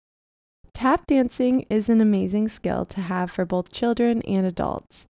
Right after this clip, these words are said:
A great way to keep fit, develop musicality, rhythm, and coordination, and much more.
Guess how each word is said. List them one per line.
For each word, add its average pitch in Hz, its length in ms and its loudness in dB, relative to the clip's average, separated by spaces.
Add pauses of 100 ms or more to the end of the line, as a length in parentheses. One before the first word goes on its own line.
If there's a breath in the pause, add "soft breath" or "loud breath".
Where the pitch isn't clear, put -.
(320)
A 220 80 0
great 226 300 2
way 269 120 4
to 262 120 0
keep - 320 -6
fit, 185 300 0 (120)
develop 185 400 0
musicality, 196 1000 0
rhythm, 208 480 2 (100)
and 226 260 0
coordination, 208 800 -2
and 190 240 -2
much 180 240 -6
more. - 320 -8